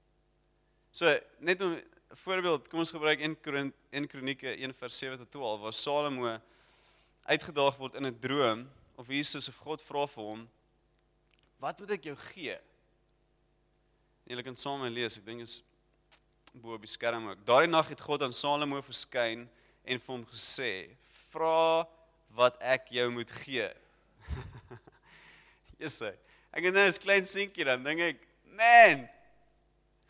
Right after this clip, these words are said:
God verskyn in 'n droom en vra vir my, 'Wat moet ek jou gee?'" Hierso is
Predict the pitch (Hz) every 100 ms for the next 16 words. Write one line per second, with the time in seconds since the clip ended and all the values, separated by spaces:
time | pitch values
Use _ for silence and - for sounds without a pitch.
0 | - 220 226 - 202 - 240 240 247 247
1 | 190 208 208 156 - - - - _ _
2 | _ _ _ - 139 160 208 220 185 190
3 | 160 131 - 214 - 196 202 214 196 185
4 | - - 170 123 98 131 180 - 226 196
5 | 190 160 -